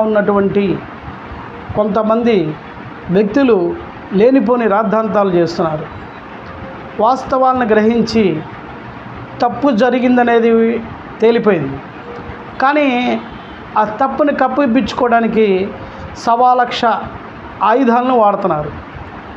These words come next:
దయచేసి తిరుమల వెంకటేశ్వర స్వామిని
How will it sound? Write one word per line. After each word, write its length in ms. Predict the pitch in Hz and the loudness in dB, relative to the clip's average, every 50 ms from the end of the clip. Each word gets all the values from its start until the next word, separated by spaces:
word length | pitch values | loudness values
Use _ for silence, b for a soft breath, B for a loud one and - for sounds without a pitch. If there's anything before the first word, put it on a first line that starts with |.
| - - - - - - - - 175 | -16 -16 -16 -16 -16 -16 -8 -2 2
దయచేసి 560 | 202 226 247 196 254 254 247 240 240 247 240 214 190 165 - - - - - - - - - - - - - - - - | 2 2 2 4 4 4 4 4 2 2 2 4 2 2 -2 -4 -10 -14 -16 -16 -16 -16 -16 -16 -16 -16 -16 -16 -2 0
తిరుమల 400 | 226 214 240 240 240 247 240 233 196 - - - - | 2 2 4 4 4 4 4 2 0 0 -4 -4 -2
వెంకటేశ్వర 400 | 202 226 233 233 240 247 240 - - | 0 2 4 4 4 4 4 2 2
స్వామిని 400 | 233 226 220 220 220 220 202 | 2 2 4 4 4 2 2